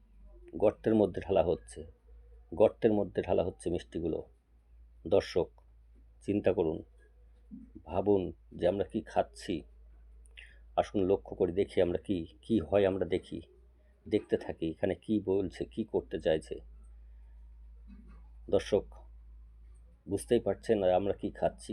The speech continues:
বাজার থেকে কি কিনে নিয়ে আসছি। আমরা বাজার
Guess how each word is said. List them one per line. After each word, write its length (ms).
বাজার 260
থেকে 240
কি 140
কিনে 260
নিয়ে 200
আসছি। 280
আমরা 340
বাজার 340